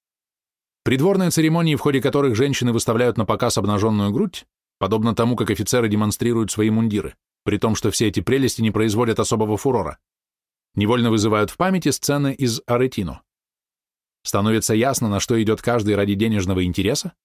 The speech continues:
дабы угодить одному человеку. Тут видно, как собравшиеся действуют без морали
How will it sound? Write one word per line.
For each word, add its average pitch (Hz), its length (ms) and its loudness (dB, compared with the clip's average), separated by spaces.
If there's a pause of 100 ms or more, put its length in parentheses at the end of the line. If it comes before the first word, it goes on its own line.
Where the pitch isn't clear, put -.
(140)
дабы 120 220 0
угодить 156 360 2
одному 135 320 0
человеку. 120 540 -2 (720)
Тут 104 180 -2
видно, 127 240 2
как 113 140 0
собравшиеся 120 560 0
действуют 117 440 0
без 107 120 0
морали 104 420 0